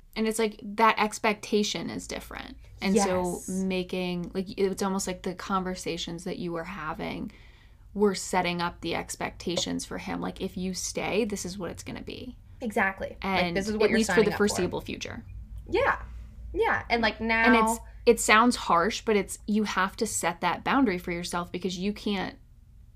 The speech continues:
Speaker 1: have differing expectations about what life is gonna look like for you.
Speaker 2: Right.
Speaker 1: Because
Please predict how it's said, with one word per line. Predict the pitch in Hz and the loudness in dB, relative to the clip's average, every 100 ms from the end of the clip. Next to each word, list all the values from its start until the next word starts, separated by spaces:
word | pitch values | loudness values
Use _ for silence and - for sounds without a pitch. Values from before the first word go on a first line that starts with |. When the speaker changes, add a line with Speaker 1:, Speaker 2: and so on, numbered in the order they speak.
| - - - - - - | -20 -20 -20 -20 -20 -10
Speaker 1:
have | - 208 190 175 | 2 2 2 0
differing | 202 - 196 185 - | 0 0 -4 -2 -4
expectations | 180 - 175 - 190 - 185 185 | -8 -6 -8 -4 -4 -4 -4 -4
about | 180 175 | -4 -2
what | 175 175 | -2 -2
life | 170 175 175 | -4 -4 -8
is | - | -8
gonna | 170 165 | -8 -4
look | 180 202 | -2 -2
like | 180 170 170 | -2 -4 -6
for | - 180 | -10 -6
you. | 180 170 180 - - 214 - - | -4 -2 -2 -2 -4 -8 -8 -12
Speaker 2:
Right. | 202 180 175 | -6 -4 0
Speaker 1:
Because | 208 - 190 175 170 170 | 0 0 0 0 -2 -8